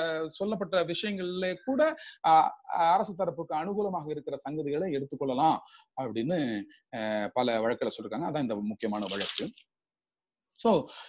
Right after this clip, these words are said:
இது ஒரு பக்கம். இப்படி குறுக்கு விசாரணை, குறுக்கு விசாரணை, பொது குறுக்கு விசாரணையில சில tips நான் சொல்லலாம் அப்படின்னு நினைக்கிறேன். அது என்னன்னா,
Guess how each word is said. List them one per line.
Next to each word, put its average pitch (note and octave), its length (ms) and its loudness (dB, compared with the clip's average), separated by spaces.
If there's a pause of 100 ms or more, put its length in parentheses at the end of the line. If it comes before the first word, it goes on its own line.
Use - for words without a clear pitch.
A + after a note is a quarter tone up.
இது A3+ 220 6
ஒரு E3 160 8
பக்கம். C#3 320 2 (600)
இப்படி F3+ 260 6 (520)
குறுக்கு F#3 320 0
விசாரணை, D3 360 2
குறுக்கு E4 240 4
விசாரணை, A#3 400 8
பொது D#3+ 220 2 (140)
குறுக்கு G#3+ 240 4
விசாரணையில D#3 340 0
சில C#3+ 140 -2
tips D3+ 260 -6
நான் C3 120 -2
சொல்லலாம் A#2+ 280 -2
அப்படின்னு A2 220 -2
நினைக்கிறேன். G2 300 -8
அது G2+ 120 -8
என்னன்னா, D3 280 0